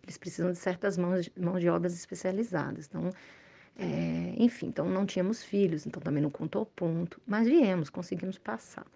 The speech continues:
Então, o que que fez eu vir foi isso, essa, essa vontade de conhecer o novo fora do Brasil, de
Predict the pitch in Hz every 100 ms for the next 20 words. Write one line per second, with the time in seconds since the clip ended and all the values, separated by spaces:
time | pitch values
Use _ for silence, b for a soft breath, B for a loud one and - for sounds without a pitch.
0 | B B B B B B - 180 - 214
1 | 247 - _ _ _ - - 254 240 -
2 | - - - - 214 226 202 - - 165
3 | 170 170 165 208 240 - 269 294 147 -
4 | - 160 - 175 - _ _ _ - -
5 | - - - 190 202 190 247 226 202 180
6 | 175 185 175 170 214 214 - 190 185 170
7 | 170 175 165 190 247 B B B B -
8 | 160 185